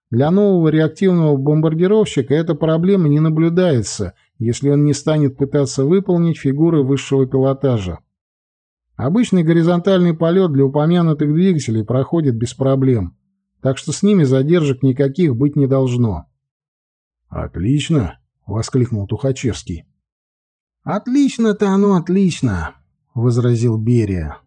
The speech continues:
«Но, к сожалению, ситуация на фронтах складывается таким образом, что нужда в реактивном бомбардировщике отходит на второй план.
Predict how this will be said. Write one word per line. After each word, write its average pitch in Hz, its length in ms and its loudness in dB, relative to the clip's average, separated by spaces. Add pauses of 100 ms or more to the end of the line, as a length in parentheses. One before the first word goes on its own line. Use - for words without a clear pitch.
«Но, 185 200 -6
к - 60 -12
сожалению, 247 720 0
ситуация 202 680 -2
на 190 100 2
фронтах 196 560 -2
складывается 190 840 0
таким 220 500 -2
образом, 120 600 -2 (580)
что - 260 -4
нужда 220 480 0
в 190 60 2
реактивном 196 800 2
бомбардировщике 175 1040 0
отходит 147 520 -2
на 131 140 0
второй 151 400 0
план. 139 540 -2